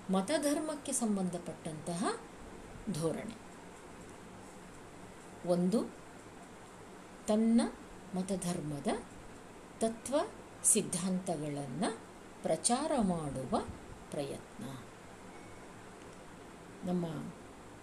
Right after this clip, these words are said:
ಪ್ರಾರಂಭದ ಸಾಂಗತ್ಯ ಕವಿಗಳಲ್ಲಿ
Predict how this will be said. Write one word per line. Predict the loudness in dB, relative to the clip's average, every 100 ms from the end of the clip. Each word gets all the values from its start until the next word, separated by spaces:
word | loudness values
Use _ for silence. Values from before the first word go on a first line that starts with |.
| -6
ಪ್ರಾರಂಭದ | -2 0 0 0 2 6 6 4 -2 -14 -14 -16 0 6
ಸಾಂಗತ್ಯ | 6 8 6 6 4 0 0 -14 -14 -14 -14 -14 -4 4
ಕವಿಗಳಲ್ಲಿ | 6 6 4 2 0 2 2